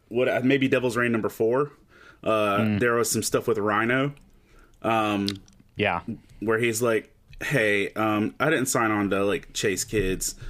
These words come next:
Speaker 1: I'm ratting y'all out." <laughs> And I was like, "I appreciate that." Um, and honestly, like, the Devil's Reign tie-in with Moon Knight, which you're gonna cover, was, I enjoyed that a lot. Um,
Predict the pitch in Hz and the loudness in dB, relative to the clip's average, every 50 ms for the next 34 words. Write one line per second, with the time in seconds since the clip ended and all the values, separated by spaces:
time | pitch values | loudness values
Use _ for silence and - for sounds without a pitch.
0 | - - - 123 127 127 123 107 101 107 107 98 90 92 - - - - - - | -8 -4 0 2 2 2 2 0 0 0 0 0 0 -2 -2 -4 -8 -10 -10 -8
1 | - - - - - - - - - - - - 135 - 175 131 120 202 123 117 | -6 -6 -6 -6 -8 -12 -8 -4 -4 -4 -2 -2 -2 -2 0 2 2 2 2 2
2 | 113 110 107 110 - - - - - - - - - - - - - 139 139 160 | 0 0 -2 -2 -4 -8 -10 -12 -14 -14 -16 -18 -18 -16 -6 -2 -2 0 2 2
3 | 156 - 202 233 - 302 311 277 - 110 101 - 92 87 - - - - - - | 0 2 0 0 2 2 0 2 2 0 -2 -2 -4 -6 -8 -8 -14 -20 -20 -14
4 | - - 113 123 120 113 113 104 104 101 98 98 - - - - - - - - | -6 -2 0 0 2 2 2 2 0 -2 -4 -6 -10 -20 -20 -20 -20 -12 -4 0
5 | 131 143 143 139 131 131 127 127 - 123 127 131 147 156 151 - 151 135 127 120 | 2 2 4 4 2 2 0 -2 -2 0 0 2 2 2 2 2 2 2 4 2
6 | 117 113 113 120 110 98 107 120 120 123 123 113 110 120 117 113 110 107 - 123 | 2 0 0 -2 -2 0 0 0 2 2 0 0 0 0 2 2 0 0 0 0
7 | 113 110 113 113 113 110 110 101 95 98 101 101 110 113 110 104 95 95 - - | 2 2 2 2 2 2 2 0 0 0 2 2 2 2 2 2 0 0 0 0
8 | 107 104 - - 107 101 113 95 90 - 104 95 82 92 92 92 101 113 104 104 | 0 0 0 0 -2 0 0 -2 -2 -2 -4 -2 -2 -2 -4 -4 -4 -2 0 0
9 | 101 90 - - - 95 98 101 101 95 - 101 92 95 82 90 90 82 80 78 | 0 0 -2 -4 -2 -2 0 0 0 0 0 0 0 0 0 -2 -2 -4 -4 -6
10 | 73 71 71 - - - - 104 104 98 92 90 87 82 85 82 90 87 | -6 -8 -8 -10 -10 -8 -4 -2 -2 0 -2 -2 -2 -4 -4 -6 -6 -8